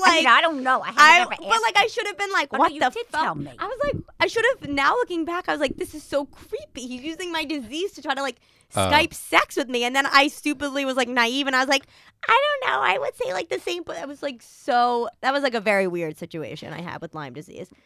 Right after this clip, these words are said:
Speaker 2: Um, okay, someone's asked, "Are you in remission?" I don't e-,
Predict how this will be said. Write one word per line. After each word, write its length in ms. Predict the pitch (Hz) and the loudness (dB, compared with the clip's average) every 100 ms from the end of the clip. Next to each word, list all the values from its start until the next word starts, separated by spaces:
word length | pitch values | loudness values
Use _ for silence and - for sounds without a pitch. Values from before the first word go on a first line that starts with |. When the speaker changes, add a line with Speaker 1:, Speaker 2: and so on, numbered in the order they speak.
| _ _ - | _ _ -6
Speaker 2:
Um, 460 | 214 220 208 196 - _ _ _ _ _ - | -2 -2 -2 -8 -18 _ _ _ _ _ -4
okay, 160 | 233 190 | -2 -2
someone's 320 | 240 247 254 | -2 -4 0
asked, 380 | 233 208 - - _ _ _ _ 220 | 4 4 2 -6 _ _ _ _ -4
"Are 80 | |
you 280 | 208 208 254 | -4 -4 -2
in 160 | 247 220 | -2 0
remission?" 760 | 208 190 196 - 143 - 202 202 _ _ _ _ _ _ - | -2 -2 -4 -4 -10 -12 -16 -20 _ _ _ _ _ _ -16
I 60 | |
don't 140 | 226 | -14
e-, 60 | 339 | -14